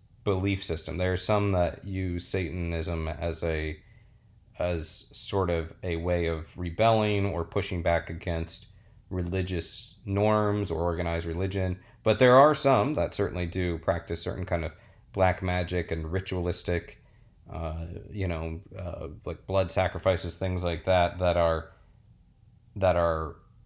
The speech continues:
trying to actually bring about evil,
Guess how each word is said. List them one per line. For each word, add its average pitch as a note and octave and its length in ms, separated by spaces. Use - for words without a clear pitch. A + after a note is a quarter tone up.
trying F#2 600
to F2+ 180
actually F2 460
bring F2+ 280
about E2 540
evil, F3 640